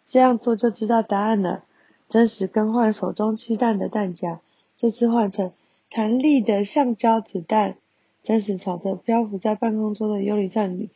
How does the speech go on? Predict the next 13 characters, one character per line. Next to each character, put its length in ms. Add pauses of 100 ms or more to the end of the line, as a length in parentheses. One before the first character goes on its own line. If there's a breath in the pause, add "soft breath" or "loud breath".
(340 soft breath)
射 220
出 200
一 140
击， 320 (460)
飞 160
出 200
枪 240
口 160
的 140
橡 240
胶 180
子 240
弹 300